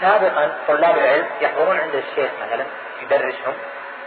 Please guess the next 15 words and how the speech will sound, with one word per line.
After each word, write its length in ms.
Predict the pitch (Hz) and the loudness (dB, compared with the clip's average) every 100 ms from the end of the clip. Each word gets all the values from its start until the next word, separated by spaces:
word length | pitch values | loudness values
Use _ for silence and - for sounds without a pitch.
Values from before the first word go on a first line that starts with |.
| - - - - - - - - - - | -14 -14 -14 -14 -14 -14 -14 -16 -14 -8
في 60 | |
الليل 220 | 160 208 214 | 0 2 2
مدارسة، 480 | 208 - 143 120 - - - - - - - - - - - - - - | 4 4 4 2 -4 -10 -10 -12 -12 -12 -12 -12 -14 -14 -14 -14 -12 -6
مدارسة 480 | 131 180 202 185 165 | 2 4 6 4 2
لما 220 | 165 180 | 2 2
درسوه، 440 | 170 170 - - - - - - - - - - - - - - - | 4 2 2 -2 -4 -8 -12 -12 -12 -12 -12 -14 -14 -14 -14 -14 -12
كل 100 | - | 0
واحد 300 | 165 175 160 | 2 4 2
يغلق 280 | 160 175 170 - | 0 0 0 -2
الكتاب 460 | - 160 185 208 - - - | -4 0 4 4 2 -8 -4
ويشرح 360 | 170 202 165 - - | 0 2 2 -2 -2
لصاحبه 680 | 120 117 - 151 156 170 220 - - - - - - - - - 131 | -10 -10 -2 0 2 2 0 -2 -12 -12 -14 -14 -14 -14 -14 -6 0
والآخر 440 | 139 165 180 196 | 0 2 2 4
يشرح 320 | 196 - - - - | 2 2 0 -2 -4
له. 100 | - | -4